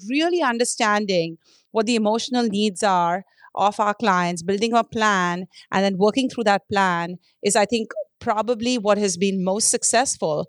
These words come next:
And the ones that are most successful are the ones that are actually, uh, growing their businesses double digit, triple digit with this formula.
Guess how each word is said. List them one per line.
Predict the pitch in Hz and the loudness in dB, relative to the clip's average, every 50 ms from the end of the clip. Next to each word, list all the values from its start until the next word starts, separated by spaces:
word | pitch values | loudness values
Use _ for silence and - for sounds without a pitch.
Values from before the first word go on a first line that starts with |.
| - - - - - | -10 -18 -18 -8 -2
And | - 202 196 202 185 | 0 0 0 0 -2
the | 196 202 | -4 -2
ones | 190 214 247 277 | 0 0 0 2
that | 285 254 | 0 0
are | 233 214 | 0 0
most | 208 220 226 - | 0 -2 -2 -2
successful | - 220 - - - 254 330 381 - - 247 208 196 196 | -4 -2 -2 0 0 0 0 0 -2 -2 0 0 0 2
are | 202 190 | 2 0
the | 196 190 | 0 2
ones | 196 202 202 214 180 | 2 2 0 0 0
that | 214 196 | -2 0
are | 196 196 - | 0 0 0
actually, | - 196 208 - - 247 220 220 214 208 214 208 _ _ _ - - - | 0 -2 -2 -2 -2 -2 0 2 2 2 0 -2 _ _ _ -20 -14 -6
uh, | - 202 196 196 | -2 0 0 0
growing | 190 160 147 180 202 226 262 302 339 294 | -2 -2 -4 -2 0 0 0 0 0 0
their | 226 208 | 0 0
businesses | 185 196 180 170 180 180 - - 190 180 180 180 180 - _ _ _ - 190 175 | 0 -2 -4 -2 -4 -4 -4 -2 0 2 2 2 0 -2 _ _ _ -16 -6 0
double | 233 233 254 240 285 277 | 2 4 4 4 2 -2
digit, | 226 208 202 - 202 190 - - | 0 0 -2 0 -2 -6 -4 0
triple | 262 269 - 285 262 220 | 0 0 2 0 -2 0
digit | 196 196 175 196 185 185 - - | 0 -2 0 0 -2 -2 -2 -4
with | 185 196 180 160 | -4 -4 -2 0
this | - 196 196 - - | 0 0 0 0 -2
formula. | - - 180 170 170 165 160 147 143 - 185 | -2 0 0 0 0 0 0 0 0 0 -2